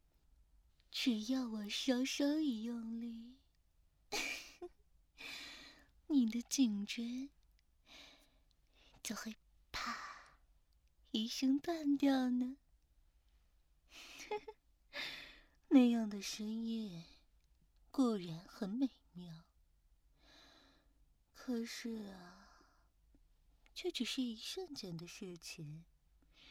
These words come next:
实在是太短暂了。所以，相比于直接处决掉你，我更喜欢看你现在的样子呢。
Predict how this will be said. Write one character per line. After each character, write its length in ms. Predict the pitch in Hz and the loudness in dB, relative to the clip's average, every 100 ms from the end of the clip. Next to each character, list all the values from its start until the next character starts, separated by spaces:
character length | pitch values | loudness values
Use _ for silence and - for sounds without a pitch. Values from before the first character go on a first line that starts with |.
| - - - - - - | -20 -20 -20 -20 -20 -18
实 200 | - 202 | -10 -10
在 160 | 165 - | -10 -8
是 200 | - 226 | -6 -6
太 240 | - - 233 - | -8 -12 -14 -8
短 280 | 165 143 139 | -6 -6 -10
暂 180 | - 160 | -12 -10
了。 420 | 151 151 151 156 - - - _ _ - _ _ _ _ _ _ - - - _ - - | -10 -14 -18 -20 -20 -20 -20 _ _ -20 _ _ _ _ _ _ -20 -20 -20 _ -20 -20
所 380 | - - 208 196 | -4 2 2 0
以， 400 | - - 170 156 - - - _ _ _ - - - - - | -8 -12 -12 -12 -16 -18 -20 _ _ _ -20 -14 -14 -14 -16
相 420 | - - 233 226 | -10 0 4 4
比 320 | 240 214 180 190 | 2 0 -2 -6
于 80 | |
直 300 | 220 - 180 | -6 -6 -8
接 260 | 196 - 262 | -10 -6 -6
处 360 | - - 208 185 | -6 -8 -6 -6
决 260 | - 180 | -10 -10
掉 160 | 165 254 | -6 -4
你， 720 | 247 233 185 170 147 147 156 - - - - _ _ _ - - - - - - | -4 -8 -6 -4 -4 -8 -12 -20 -20 -20 -20 _ _ _ -16 -12 -10 -12 -16 -2
我 200 | - 294 | 6 8
更 300 | 277 349 330 | 8 4 2
喜 220 | 311 277 247 | 2 6 6
欢 240 | 277 294 | 6 2
看 260 | 320 359 277 | 4 6 8
你 80 | |
现 320 | 277 - 330 320 | 8 4 0 2
在 240 | 381 359 | 2 2
的 200 | 269 208 | 2 0
样 320 | 220 214 196 | 0 -2 -6
子 160 | 196 180 | -8 -6
呢。 500 | 170 175 185 202 | -6 -6 -12 -18